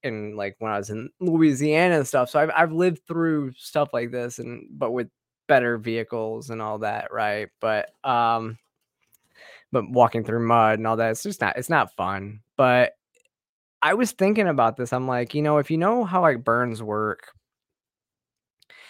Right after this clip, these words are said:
it's like you have the main festival acts, like, the main D Js and stuff, they weren't, they,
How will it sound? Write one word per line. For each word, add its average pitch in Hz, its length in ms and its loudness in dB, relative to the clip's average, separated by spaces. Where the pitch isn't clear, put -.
it's - 80 -14
like 175 140 0
you 180 100 -2
have 180 340 0
the 180 160 -2
main 185 280 -2
festival 165 600 -2
acts, - 640 -4
like, 139 120 -8
the 123 60 -14
main 131 300 -6
D 131 180 -4
Js 147 300 0
and 156 80 -8
stuff, 170 340 2
they 156 140 2
weren't, 185 220 -2
they, 165 240 -4